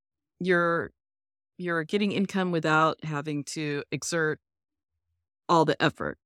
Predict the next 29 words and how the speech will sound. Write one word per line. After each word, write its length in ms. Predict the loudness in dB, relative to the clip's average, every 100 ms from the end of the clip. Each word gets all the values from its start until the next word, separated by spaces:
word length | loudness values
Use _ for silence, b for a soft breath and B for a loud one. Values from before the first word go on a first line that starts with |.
| _
Like, 120 | 0 4
I'm 160 | 6
not 160 | 4 2
doing 260 | -4 -6
the 60 | -6
sales, 420 | -6 -2 -2 -4
for 140 | -10 -12
instance. 520 | -12 -14 -14 -14 -14 _ _ _ _ _
So 340 | 0 4 4 2
I 80 | -2
think 280 | -2 0 2
it's 240 | 2 0
good. 440 | -2 2 2 0 -2 -4
I, 140 | -4 -4 -4
I 80 |
try 320 | -4 -4 -6 -2
to 80 |
make 220 | 0 0 -2
sure 260 | -6 -2
that 120 | 0
I 100 | 2
always 240 | 2 0 -4
present 640 | -4 -4 0 2 2 0
something 640 | -6 -4 -4 -2 -2 -2 -4 _ -6
that's 240 | -4 -4
good 240 | -2 -2 -2
for 120 | -4
people. 540 | 0 2 4 4 2 0 _ _ -2
And 640 | 2 4 4 4 2 0